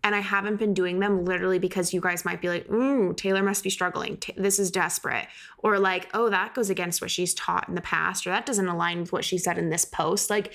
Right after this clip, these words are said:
it's so much pressure to be a <laughs> public figure in that way. It's like, feels like people are watching every single move you make and waiting for you to, like,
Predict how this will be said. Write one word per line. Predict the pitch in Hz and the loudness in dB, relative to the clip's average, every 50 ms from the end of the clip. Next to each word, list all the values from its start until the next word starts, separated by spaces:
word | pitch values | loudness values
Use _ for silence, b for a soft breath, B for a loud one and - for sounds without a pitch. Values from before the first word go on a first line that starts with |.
| B B B B B B B | B B B B B B B
it's | 285 - - - | -4 -2 0 0
so | - - 214 226 | 2 2 2 2
much | 254 285 294 - - | 2 0 -2 -4 -4
pressure | - 196 190 190 - 214 226 | -2 -2 -2 0 0 2 2
to | 220 208 | 2 4
be | 196 196 | 2 2
a | 190 | 0
<laughs> | 196 - - | 0 -2 -4
public | 220 190 170 220 202 | -2 0 0 0 -2
figure | - - - 180 170 196 202 208 | -2 -2 -4 -2 2 2 2 2
in | 214 220 | 2 2
that | 220 233 - - - | 2 0 0 0 0
way. | 233 233 233 247 262 | 0 0 0 0 -2
It's | - - - | -4 -2 0
like, | 214 202 196 190 B B B B B B B - | 0 0 0 -2 B B B B B B B 0
feels | 233 226 226 | 2 2 2
like | 247 240 | 2 0
people | 247 254 226 233 220 | 0 0 2 2 4
are | 202 | 4
watching | 196 190 190 190 196 190 - | 4 4 2 2 -2 0 0
every | - 196 180 190 202 202 | 0 -2 2 2 2 2
single | 202 202 190 190 185 | 2 2 2 2 2
move | 190 190 190 185 | 4 2 4 2
you | 185 175 | 2 0
make | 175 175 147 - - - - | 0 -2 -4 -6 -8 -6 0
and | 196 196 196 196 | 2 4 4 6
waiting | 190 185 190 196 196 196 | 6 6 4 4 4 2
for | 196 196 190 190 | 2 2 2 2
you | 185 180 175 | 2 2 0
to, | - 185 | 0 0
like, | 175 175 170 165 165 - - | 0 0 0 0 -2 -2 -6